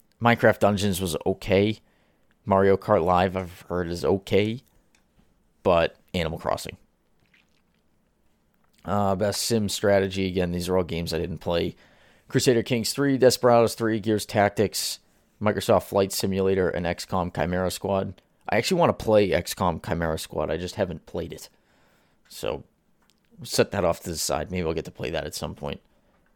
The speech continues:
<clears throat> And now we're in, like, the categories, like, I don't care. Like, best sports racing game. Dirt five, F one twenty twenty,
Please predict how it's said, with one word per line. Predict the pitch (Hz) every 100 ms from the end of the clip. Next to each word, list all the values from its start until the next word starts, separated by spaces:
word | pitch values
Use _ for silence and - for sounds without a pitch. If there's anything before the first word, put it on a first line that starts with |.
| _ _ _ -
<clears throat> | - - 139 107 78 76 _ _ _ _ _ _ _ _ _ -
And | 131
now | 127 123
we're | 120
in, | 123 117
like, | 101 90 - - - - - - -
the |
categories, | - 107 98 95 92 85
like, | 85 80
I | 80
don't | 85 85
care. | - -
Like, | 95 87 - _ -
best | 113 104
sports | - 107 90 -
racing | 82 - 73
game. | 85 85 -
Dirt | 90 -
five, | - 90 87 - -
F | 101 -
one | 98 92
twenty | - 104 95
twenty, | - 104 95 95